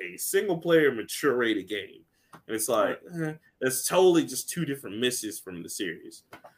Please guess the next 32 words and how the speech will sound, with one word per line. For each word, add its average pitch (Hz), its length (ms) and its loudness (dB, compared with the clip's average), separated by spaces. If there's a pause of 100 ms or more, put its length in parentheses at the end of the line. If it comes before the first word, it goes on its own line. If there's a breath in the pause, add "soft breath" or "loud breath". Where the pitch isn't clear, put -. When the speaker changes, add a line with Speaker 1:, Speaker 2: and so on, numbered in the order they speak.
(100)
Speaker 1:
So, 139 600 6 (1200)
I 160 120 12
get 160 180 6
what 139 100 10
he's 120 140 4
talking 127 280 6
about, 127 300 4
'cause - 120 -4
I, 113 220 2
I - 20 0 (140)
think 135 440 2 (600)
they're 131 180 8
at 123 140 8
a 104 60 0
crossroads 127 720 2
to 110 100 -10
where 107 140 0
they're 104 180 0
just 101 220 -14
like, 87 160 0
"Okay, 104 240 0
well, 95 160 -2
do 101 140 -10
we 117 140 -6
keep - 300 -14
going, 180 380 0
or 104 60 0
do 107 120 0
we 143 120 0
just 127 160 -10
go 117 160 4
ahead 110 180 2